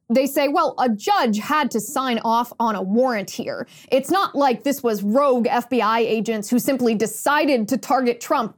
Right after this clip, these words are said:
to raid Mar-a-Lago." The left says, "A judge had to sign the warrant, so there must be something there." We're gonna talk about that tonight. We're also gonna talk about Nancy Pelosi's response. Nancy Pelosi said,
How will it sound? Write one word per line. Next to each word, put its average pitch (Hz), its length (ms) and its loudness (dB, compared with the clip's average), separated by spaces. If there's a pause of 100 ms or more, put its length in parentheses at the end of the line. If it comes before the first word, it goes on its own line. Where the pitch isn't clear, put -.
(120)
to 247 100 0
raid 247 340 2
Mar-a-Lago." 220 840 0 (840)
The 233 80 2
left 233 240 2
says, 208 420 0 (360)
"A 254 60 4
judge 240 540 0
had 233 180 0
to 214 60 -4
sign 277 320 0
the 220 80 2
warrant, 214 360 0
so 247 140 2
there 247 120 2
must 330 280 0
be 240 140 0
something 233 760 -2
there." 202 300 0 (880)
We're 220 100 -2
gonna 254 100 0
talk 262 180 2
about 214 220 0
that 190 180 -2
tonight. 202 320 -2
We're 240 140 2
also 285 200 0
gonna 294 140 0
talk 262 220 0
about 233 240 0
Nancy 247 320 -2
Pelosi's 277 600 0
response. 214 720 -4 (300)
Nancy 262 280 0
Pelosi 285 460 0
said, 254 400 2